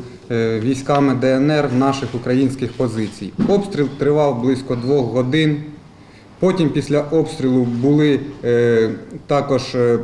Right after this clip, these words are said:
перестрілка зі стрілецького оружия, десь примірно, е, півтора часа.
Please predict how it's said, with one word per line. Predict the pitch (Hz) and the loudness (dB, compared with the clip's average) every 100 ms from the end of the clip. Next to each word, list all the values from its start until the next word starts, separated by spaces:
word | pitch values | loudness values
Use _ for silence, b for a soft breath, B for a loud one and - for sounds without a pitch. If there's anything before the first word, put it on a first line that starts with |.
| - | -2
перестрілка | 147 147 139 - 147 143 139 123 120 | 0 2 2 0 0 0 2 2 2
зі | 110 127 | 0 -4
стрілецького | - 127 156 160 - 151 147 | -2 0 0 0 -2 0 2
оружия, | 147 147 139 135 123 - - - - - - - 127 123 120 123 123 | 2 2 0 0 -2 -6 -20 -20 -20 -16 -12 -8 -6 -6 -8 -8 -2
десь | 147 143 - | -2 -2 -4
примірно, | 139 143 147 131 135 - B B B | 0 2 2 2 0 -2 B B B
е, | 131 | -2
півтора | 123 143 131 143 143 | -2 -2 0 2 2
часа. | 135 143 139 143 135 | 0 -2 0 0 0